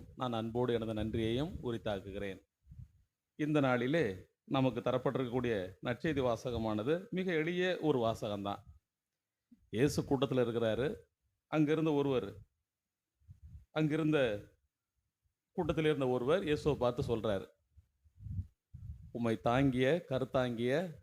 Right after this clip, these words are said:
அந்த தாய் பெயர் பெற்றவள், அன்னை மரியாள் பெயர் பெற்றவர்" என்கின்ற வார்த்தையை சொல்கிறார். இயேசு அதற்கு பதிலும் ரொம்ப அருமையா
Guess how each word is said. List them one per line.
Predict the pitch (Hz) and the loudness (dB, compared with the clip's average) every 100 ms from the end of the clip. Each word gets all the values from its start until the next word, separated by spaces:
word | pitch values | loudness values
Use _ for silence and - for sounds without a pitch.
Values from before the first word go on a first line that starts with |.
| _ _ _ _ _ _ _ | _ _ _ _ _ _ _
அந்த | 127 113 104 | -2 -2 0
தாய் | - 151 175 151 | 4 4 4 2
பெயர் | 139 131 | -2 -2
பெற்றவள், | 113 113 110 104 104 92 - - - - - - | -4 -4 -4 -2 -2 -6 -10 -16 -14 -14 -14 -4
அன்னை | 135 156 160 | 0 2 4
மரியாள் | 143 127 135 156 | 4 4 2 2
பெயர் | 139 120 107 | 0 0 0
பெற்றவர்" | 107 113 101 101 90 - _ | -2 0 0 -2 -4 -12 _
என்கின்ற | - 160 170 139 | -8 -4 0 2
வார்த்தையை | 117 110 127 123 | 4 2 -2 -2
சொல்கிறார். | 104 95 90 - - _ _ _ - - - - - - - | -4 -4 -6 -8 -16 _ _ _ -20 -16 -12 -12 -12 -12 4
இயேசு | 202 233 220 | 8 8 8
அதற்கு | 175 160 147 | 8 6 4
பதிலும் | 147 151 196 196 | 4 4 6 4
ரொம்ப | 139 139 131 | 4 4 4
அருமையா | 120 123 | 4 2